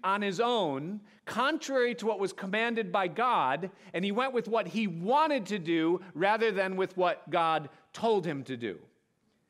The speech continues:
It says that he would not utterly destroy them, but everything that was vile and refuse,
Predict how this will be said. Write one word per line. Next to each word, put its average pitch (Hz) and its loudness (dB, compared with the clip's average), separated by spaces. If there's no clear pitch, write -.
It 170 -2
says 214 0
that 214 2
he 196 0
would 277 0
not 202 0
utterly 196 2
destroy 185 -2
them, 156 -2
but 175 0
everything 240 0
that 208 -2
was 165 -2
vile 180 0
and 170 -4
refuse, 180 -2